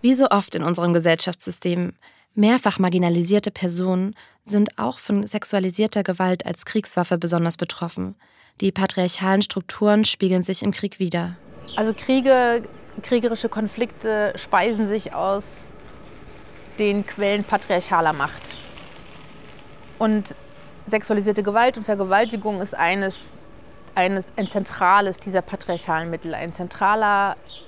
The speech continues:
Speaker 2: patriarchaler Ausdruck von Macht, sodass naheliegenderweise in dieser Logik sexualisierte Gewalt als Kriegsmittel eingesetzt werden kann, um Macht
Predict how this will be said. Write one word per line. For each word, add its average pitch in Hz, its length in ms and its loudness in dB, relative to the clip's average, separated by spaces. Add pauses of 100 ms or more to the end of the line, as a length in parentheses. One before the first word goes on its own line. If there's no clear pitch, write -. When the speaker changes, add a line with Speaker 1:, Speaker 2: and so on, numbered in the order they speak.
Speaker 2:
patriarchaler 190 680 0
Ausdruck 202 400 -4
von 175 200 -6
Macht, - 360 -8 (560)
sodass 196 460 -2 (120)
naheliegenderweise 208 1200 2 (100)
in 233 140 4
dieser 220 200 6
Logik 202 480 4 (840)
sexualisierte 196 580 0
Gewalt 190 520 2
als - 140 -4
Kriegsmittel 208 500 -4
eingesetzt 208 560 0
werden 190 220 0
kann, 185 440 -4 (200)
um 180 300 -4
Macht - 500 -2